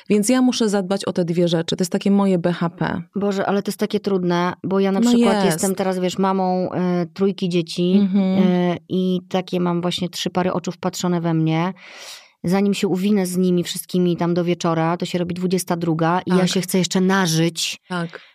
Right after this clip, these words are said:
Speaker 2: A tu już by wypadało o dwudziestej trzeciej, tak
Speaker 1: Pójdź spać.
Speaker 2: a propos
Speaker 1: <laughs>
Speaker 2: B H P, mam tak nastawione, też mam taki zegarek teraz na ręku, który mi mierzy, słuchaj, ja, ja ci pokażę
Speaker 1: Mhm.
Speaker 2: dzisiaj mój sen, to po prostu
Speaker 1: <gasps>
Speaker 2: nic! Henio się obudził w nocy i trzy godziny nie spał.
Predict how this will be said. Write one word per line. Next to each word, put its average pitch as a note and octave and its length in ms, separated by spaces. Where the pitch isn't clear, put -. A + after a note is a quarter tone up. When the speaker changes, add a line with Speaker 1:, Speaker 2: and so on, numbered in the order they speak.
Speaker 2:
A F3+ 100
tu G3 160
już G3 120
by G3 100
wypadało G3 360
o G3+ 40
dwudziestej F#3+ 360
trzeciej, F#3 500
tak F#3 340
Speaker 1:
Pójdź A3 140
spać. - 280
Speaker 2:
a G3 60
propos G3+ 280
Speaker 1:
<laughs> - 40
Speaker 2:
B G3+ 100
H A#3 180
P, F3+ 400
mam F#3+ 220
tak G#3+ 160
nastawione, F#3 480
też F3 120
mam F3 140
taki F3 180
zegarek F3+ 380
teraz E3+ 200
na E3+ 100
ręku, E3+ 220
który E3+ 200
mi F3 100
mierzy, F3 320
słuchaj, E3 260
ja, D#3+ 60
ja E3+ 100
ci - 120
pokażę F3+ 320
Speaker 1:
Mhm. E3 80
Speaker 2:
dzisiaj E3+ 240
mój E3 120
sen, D#3+ 220
to E3 100
po D#3+ 120
prostu D#3+ 400
Speaker 1:
<gasps> B3+ 880
Speaker 2:
nic! E4 540
Henio D4 320
się C4 160
obudził G#3+ 340
w G#3+ 60
nocy G#3+ 400
i - 100
trzy - 220
godziny A3 340
nie A#3+ 180
spał. D3 500